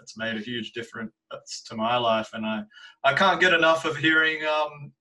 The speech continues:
of all these success stories, um, that I've been discussing with different people,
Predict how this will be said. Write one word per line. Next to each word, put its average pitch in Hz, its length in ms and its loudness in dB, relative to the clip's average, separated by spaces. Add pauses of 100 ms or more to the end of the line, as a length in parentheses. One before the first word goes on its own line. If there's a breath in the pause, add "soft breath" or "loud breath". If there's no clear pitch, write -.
(300)
of 143 120 -6
all 147 180 -4
these 143 380 -4
success 143 380 -6
stories, 127 720 -6
um, 107 440 -6 (120)
that - 100 -8
I've 110 220 -8
been 107 260 -10
discussing 117 680 -12 (400 soft breath)
with 110 140 -14
different 123 380 -10
people, 123 600 -8